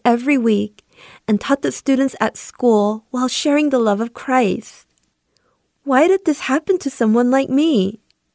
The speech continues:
Why? Why? What did I do wrong? God, are you really there? If you are really there,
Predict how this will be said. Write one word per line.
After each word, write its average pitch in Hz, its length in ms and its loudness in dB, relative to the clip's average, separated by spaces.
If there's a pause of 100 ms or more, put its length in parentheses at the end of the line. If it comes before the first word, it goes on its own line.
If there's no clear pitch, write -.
(480)
Why? 214 640 -2 (520)
Why? 262 840 0 (840)
What 311 240 0
did 440 160 4
I 370 140 6
do 285 260 0
wrong? 226 640 2 (920)
God, 262 580 0 (480)
are 269 100 6
you 262 260 4
really 392 280 6
there? 240 440 2 (1120)
If 311 160 0
you 349 180 4
are 311 200 4
really 285 300 2
there, 220 420 -2